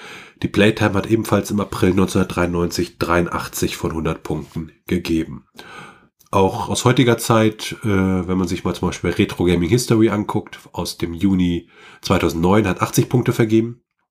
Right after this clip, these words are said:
Und eine französische Videospielseite hat siebzig Punkte vergeben. Also die Kritiken an sich, die waren bereits im oberen Bereich. Und da sind wir dann auch schon bei der Meinung, weil das deckt sich auch irgendwie, ja,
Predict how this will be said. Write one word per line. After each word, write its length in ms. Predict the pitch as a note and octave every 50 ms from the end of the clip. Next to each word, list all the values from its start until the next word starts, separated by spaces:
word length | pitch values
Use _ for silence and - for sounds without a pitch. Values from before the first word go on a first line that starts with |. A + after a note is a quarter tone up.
| _ _ -
Und 220 | G#2 F#2+ F#2 -
eine 160 | F#2 F2+ F#2
französische 920 | - - G#2 F2+ - A2+ G#2 F#2 G#2 G2 - - G2+ F#2 F#2 F2+ F2+ F#2
Videospielseite 960 | F#2 F2+ F2 F#2 E2+ - - - - F2+ E2+ D#2+ E2+ E2 E2 F2 - G#2 E2 -
hat 240 | - - - - _ -
siebzig 600 | - - - - - - - - - - - -
Punkte 480 | - D2+ D2 C#2+ - - D#2+ D2 - _
vergeben. 560 | - - F2+ D#2+ D2 - D#2+ D2+ C#2+ - -
Also 160 | D2+ D2+ E2+
die 100 | E2 -
Kritiken 420 | - - - - - G#2+ G#2+ - G#2+
an 120 | F#2+ E2
sich, 240 | D#2 F2+ F#2+ - -
die 160 | - F2+ D2+
waren 320 | D#2+ D2+ D#2 D#2+ D#2+ D#2+ - - -
bereits 380 | F2+ D2 D#2+ E2+ E2+ - -
im 140 | F2+ D#2+ - -
oberen 320 | F#2+ E2+ E2 D2+ D#2+ D2+
Bereich. 540 | D2 D2+ C#2 D#2 E2+ G#2+ D3 D3+ - - - - _ -
Und 580 | G#2 F#2+ F#2 F2 F2 E2+ E2+ E2+ E2 E2 D#2 - - _ _ _ _ - _ _ _ _ _ _ -
da 120 | - D2+ D#2
sind 180 | - A2+ A2+
wir 60 | - G#2+
dann 140 | G2+ F#2+
auch 120 | F2+ F2+ F2
schon 160 | - - G#2+
bei 100 | F2+ F2
der 100 | E2 D#2+
Meinung, 340 | D#2 D#2 D#2+ F2 G2+ G#2 F2
weil 80 | F2
das 240 | D#2+ E2+ D#2 - - - - - - - - _ _ _ _ _ - -
deckt 180 | - - -
sich 220 | - - F2 - G#2
auch 200 | G2+ - - -
irgendwie, 540 | G2+ F2+ F2+ F#2+ - - F2+ F2+ F#2 - - - - - - - _ _ _ _ _ -
ja, 220 | - E2+ D2